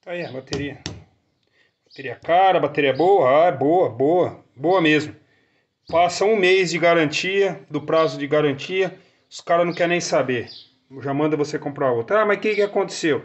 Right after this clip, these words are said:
"Ah, deve ter rompido o polo. Placa. Estourou placa." Tá, mas e eu com isso? A bateria foi feita, então, pra aturar o ano da garantia? A bateria tem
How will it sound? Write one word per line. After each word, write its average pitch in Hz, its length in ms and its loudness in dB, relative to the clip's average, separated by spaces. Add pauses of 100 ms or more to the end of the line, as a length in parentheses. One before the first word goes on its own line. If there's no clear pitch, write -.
(300)
"Ah, 190 440 0 (220)
deve 170 240 0
ter 175 380 -4 (100)
rompido 165 520 -4
o 156 80 -8
polo. 156 500 2 (340)
Placa. 160 500 -2 (240)
Estourou 160 380 -6
placa." 151 520 -2 (440)
Tá, 185 140 -2
mas 185 180 2
e 196 40 4
eu 196 100 2
com 190 160 0
isso? 143 200 0
A 156 100 0
bateria 170 260 0
foi 185 200 0
feita, 180 280 -2
então, 175 200 -4
pra 185 120 -6
aturar 180 500 0 (300)
o 160 160 2
ano 196 160 4
da 190 80 2
garantia? 170 760 0 (540)
A 147 100 -8
bateria 180 460 0
tem 185 340 0